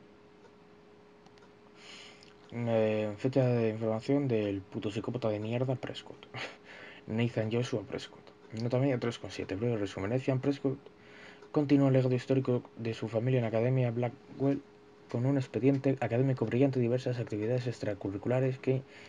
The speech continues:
incluyen su trabajo en el fondo para personas indigentes de Arcadia Bay. Pero si eres un vendedroga,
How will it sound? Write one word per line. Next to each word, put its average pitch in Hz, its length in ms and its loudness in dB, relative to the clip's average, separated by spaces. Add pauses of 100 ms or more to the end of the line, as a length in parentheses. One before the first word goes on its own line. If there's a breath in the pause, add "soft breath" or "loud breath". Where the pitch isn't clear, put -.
(180 loud breath)
incluyen 151 400 -2
su 135 120 -2
trabajo 139 320 4
en 127 60 2
el 120 80 0
fondo 139 360 0
para 120 160 -2
personas 127 440 -2
indigentes 131 720 -2 (2000)
de 101 80 -2
Arcadia 117 380 2
Bay. 104 300 -2 (280)
Pero 98 180 -2
si 107 140 -2
eres 131 220 0
un 156 140 2
vendedroga, 101 680 2